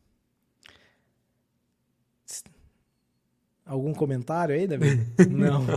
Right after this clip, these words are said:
Speaker 1: nada. Davi tá desligando.
Speaker 2: Nossa, cara, eu tô, eu, minha, minha bateria aqui tá
Speaker 1: Então, Davizão, e do outro lado, o Trump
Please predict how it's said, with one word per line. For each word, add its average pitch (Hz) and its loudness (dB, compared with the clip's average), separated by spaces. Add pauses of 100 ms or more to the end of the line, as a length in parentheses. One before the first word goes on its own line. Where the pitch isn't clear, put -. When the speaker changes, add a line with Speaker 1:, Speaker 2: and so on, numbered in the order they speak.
Speaker 1:
nada. 151 0 (320)
Davi 165 2
tá 190 6
desligando. 170 2 (180)
Speaker 2:
Nossa, 160 2
cara, 131 0
eu 139 4
tô, 160 -2
eu, 156 6
minha, 165 4
minha 156 0
bateria 151 0
aqui 151 -8
tá 165 -2 (2000)
Speaker 1:
Então, 180 2
Davizão, 135 0 (1400)
e 208 4
do 226 8
outro 220 8
lado, 190 4
o 175 2
Trump 170 2